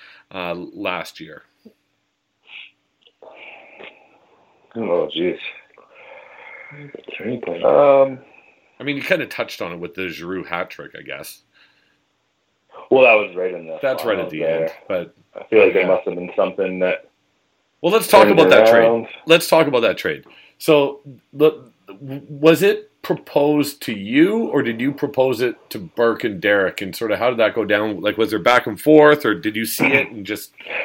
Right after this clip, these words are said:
Speaker 1: automatically, like, lose your shit, or what happened?
Speaker 2: No, it was, uh, it was a whole lot of Burke and I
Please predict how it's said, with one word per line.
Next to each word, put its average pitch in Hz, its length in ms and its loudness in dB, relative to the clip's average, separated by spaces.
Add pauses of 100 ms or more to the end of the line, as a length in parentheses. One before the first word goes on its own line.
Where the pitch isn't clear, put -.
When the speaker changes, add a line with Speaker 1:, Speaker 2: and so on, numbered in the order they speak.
(220)
Speaker 1:
automatically, 120 720 -2
like, 95 240 -4
lose 107 240 -6
your 98 100 -10
shit, 123 440 -2
or 92 280 -8
what 101 160 -4
happened? 73 320 -12 (1200)
Speaker 2:
No, 180 400 4
it 170 60 4
was, 165 160 -2
uh, 147 260 4
it 135 40 2
was 135 100 -4
a 135 100 -2
whole 170 220 0
lot 143 220 4
of 123 180 -2 (260)
Burke 113 320 -2
and 104 120 -4
I 82 360 -6